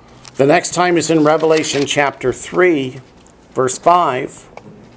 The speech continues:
"He who overcomes shall be clothed in white garments, and I will not blot out his name from the book of life." The white garments, the righteous deeds of the saints. Name from the book of life.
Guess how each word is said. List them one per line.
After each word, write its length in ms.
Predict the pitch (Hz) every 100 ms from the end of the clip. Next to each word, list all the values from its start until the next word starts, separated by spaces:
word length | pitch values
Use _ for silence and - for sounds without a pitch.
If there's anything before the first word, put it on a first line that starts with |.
| - - - - - - - - -
"He 180 | - 170
who 120 | 165
overcomes 720 | 160 151 151 - 190 175 151
shall 280 | - - 156
be 140 | 139 139
clothed 440 | - 160 170 135
in 220 | 143 123
white 340 | 139 160 156 131
garments, 800 | 156 170 127 120 - - - - - - - - - -
and 160 | 120 135
I 80 |
will 160 | 139 135
not 400 | 135 156 185 -
blot 280 | 139 139 139
out 200 | 131 135
his 240 | 127 -
name 240 | 143 139 135
from 140 | 139
the 60 | 123
book 220 | 120 127
of 160 | 123
life." 320 | 151 147 120 -
The 80 |
white 320 | 131 143 143 -
garments, 540 | 143 151 170 - -
the 140 | -
righteous 460 | 123 123 127 - 123
deeds 360 | - 127 117 123
of 100 | 123
the 120 | 113
saints. 720 | - 123 147 - - - - - - - - - - - - - _ -
Name 420 | - 135 139 160 160
from 160 | 151
the 80 | 131
book 260 | 127 143 143
of 160 | 120
life. 520 | 123 123 139 151 -